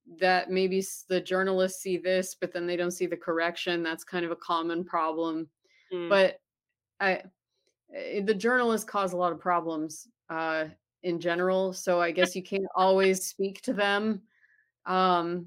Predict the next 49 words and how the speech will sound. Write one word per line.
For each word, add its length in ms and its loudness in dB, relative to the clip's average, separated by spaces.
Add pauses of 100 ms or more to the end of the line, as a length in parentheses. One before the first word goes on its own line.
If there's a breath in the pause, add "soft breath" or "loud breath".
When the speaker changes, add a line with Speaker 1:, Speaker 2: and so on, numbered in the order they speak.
(120)
Speaker 1:
they, 540 2
they 220 4
like 320 2 (320)
looking 400 -6
for 160 -2
outrage 580 0
fodder, 480 2
and 160 2
they'll 140 0
find 320 -2
it 160 0
wherever 320 0
they 140 2
wanna 220 -4
find 340 -2
it, 140 0
so 240 0
in 60 0
a 80 -2
way, 260 2
you 180 -2
kinda 220 -2
can't 300 -8
torture 340 -4
yourself 440 -2
with 140 -6
that, 320 -2
but, 220 -2 (800)
I 100 4
mean, 380 4 (960)
it 120 4
would 300 6
be 140 6
good 280 6
if 200 0
the 100 -2
survey 480 2
had 140 2
gone 260 -2
through 200 -2
peer 280 -2
review 280 -6
first 460 -2
to 80 -6
make 260 -4
sure 320 0
that 220 -6
the 60 -8
methods, 680 -6